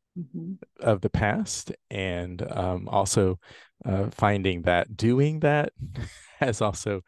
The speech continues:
Speaker 2: um, led you to think differently about, uh, your own family and your experiences, 'cause it's kind of all tied up together,
Speaker 1: It's all
Speaker 2: isn't
Speaker 1: tied
Speaker 2: it?
Speaker 1: up together. Yes, it is.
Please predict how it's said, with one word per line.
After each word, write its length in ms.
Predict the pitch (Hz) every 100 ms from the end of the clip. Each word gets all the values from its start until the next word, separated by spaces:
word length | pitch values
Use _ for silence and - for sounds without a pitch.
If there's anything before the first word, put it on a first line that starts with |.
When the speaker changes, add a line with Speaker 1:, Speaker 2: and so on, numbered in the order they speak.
| _ - - _ _ _ -
Speaker 2:
um, 640 | 101 92 92 87 90 95 _ _ _ - -
led 380 | 95 98 98
you 100 | 98 90
to 140 | 101
think 280 | - 98 -
differently 500 | 95 - - 90 87
about, 540 | 87 82 87 82 - _ - _ _ _ _ 82
uh, 260 | 85 80 -
your 380 | 95 87 82 -
own 300 | 87 80 - _ _ _ _ _ _ _ _ _ - - - -
family 460 | 92 95 117 123 127
and 140 | 107
your 140 | 90
experiences, 800 | 85 - - 107 107 104 110 107
'cause 180 | - 90
it's 140 | 92
kind 180 | - 123
of 80 | 98
all 200 | 92 117
tied 260 | - 123 104
up 140 | 156
together, 420 | 107 98 113 -
Speaker 1:
It's 180 | - -
all 100 | -
Speaker 2:
isn't 160 | 160 -
Speaker 1:
tied 200 | 165 156
Speaker 2:
it? 80 | 151
Speaker 1:
up 80 |
together. 480 | - 147 143 139 139 139
Yes, 240 | 143 -
it 100 | 139
is. 300 | - - -